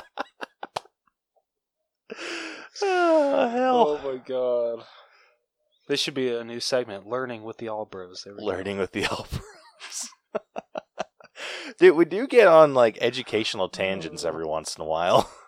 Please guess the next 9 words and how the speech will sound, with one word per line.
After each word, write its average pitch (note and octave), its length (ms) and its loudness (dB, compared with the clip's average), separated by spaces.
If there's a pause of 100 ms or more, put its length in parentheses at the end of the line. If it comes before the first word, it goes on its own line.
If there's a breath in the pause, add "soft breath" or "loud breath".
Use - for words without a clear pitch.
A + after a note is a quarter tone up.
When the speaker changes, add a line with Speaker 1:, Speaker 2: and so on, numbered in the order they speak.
(120 soft breath)
Speaker 1:
<laughs> - 300 -20
Speaker 2:
That's G#3 300 4
true, D3 320 0
we B2+ 140 -4
do. G#2+ 520 -6 (160)
And A2+ 420 -14
it's - 340 -14
really B2+ 440 -4
funny. G2+ 580 -8